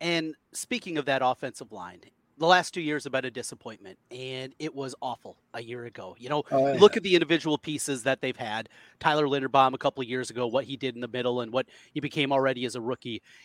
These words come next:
Speaker 1: in the N F L. Obviously, Tristan Wirfs, just an absolute behemoth
Speaker 2: Oh,
Speaker 1: out there. You can go
Speaker 2: tremendous.
Speaker 1: back to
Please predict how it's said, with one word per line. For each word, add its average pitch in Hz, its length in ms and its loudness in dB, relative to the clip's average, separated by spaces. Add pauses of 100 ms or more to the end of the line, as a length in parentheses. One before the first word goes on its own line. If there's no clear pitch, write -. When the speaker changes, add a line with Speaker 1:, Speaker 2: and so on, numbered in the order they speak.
Speaker 1:
in 135 140 0
the 123 160 2
N 123 80 2
F 123 180 -4
L. 101 180 -2
Obviously, 120 420 -4
Tristan 139 420 -4
Wirfs, 113 240 -4
just - 200 -8
an 131 180 -6
absolute 131 420 -4
behemoth 120 400 -6
Speaker 2:
Oh, 131 40 2
Speaker 1:
out 123 160 -2
there. 123 260 -2 (320)
You 147 60 4
can 139 80 8
go 156 100 10
Speaker 2:
tremendous. 143 60 4
Speaker 1:
back 139 260 10
to 139 320 4